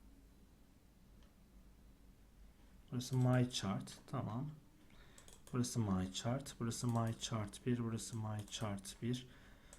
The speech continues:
Şimdi burada normalde şuraya gelmesi gerekiyor ama gelmiyor.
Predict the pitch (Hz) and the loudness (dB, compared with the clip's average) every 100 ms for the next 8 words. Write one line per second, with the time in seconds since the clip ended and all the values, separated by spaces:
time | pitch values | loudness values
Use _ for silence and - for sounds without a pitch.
0 | - - - - - 143 131 127 123 120 | -20 -20 -20 -8 -4 0 4 6 6 6
1 | 117 131 151 160 151 147 147 151 - 147 | 2 0 2 6 6 8 6 4 0 2
2 | 147 139 131 127 135 - 139 98 98 - | 4 4 6 6 4 2 2 4 2 2
3 | 139 139 131 131 123 98 92 95 123 | 2 2 4 6 6 4 2 4 4